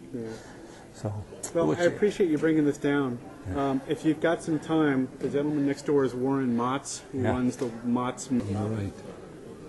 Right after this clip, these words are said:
Speaker 1: Which one are you, Joy?
Speaker 2: The right, uh, the right.
Speaker 1: So this is you,
Speaker 2: Yeah, yeah,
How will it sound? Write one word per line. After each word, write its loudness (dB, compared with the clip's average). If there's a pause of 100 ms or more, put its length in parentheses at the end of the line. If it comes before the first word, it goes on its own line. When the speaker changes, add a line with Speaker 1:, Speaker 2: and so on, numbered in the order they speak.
(420)
Speaker 1:
Which -2
one 4
are 6
you, 4
Joy? 2 (300)
Speaker 2:
The 2
right, 4
uh, -4 (200)
the -6
right. -2 (340)
Speaker 1:
So 4
this 2
is -6 (140)
you, 10
Speaker 2:
Yeah, 10
yeah, 8